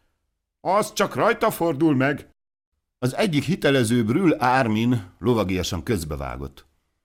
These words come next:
Ja, az nem igaz. Én még két év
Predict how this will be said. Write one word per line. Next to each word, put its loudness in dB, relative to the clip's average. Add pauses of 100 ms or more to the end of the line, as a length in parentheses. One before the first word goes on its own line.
(300)
Ja, 2
az 0
nem 4
igaz. 6 (240)
Én 0
még 4
két 6
év 6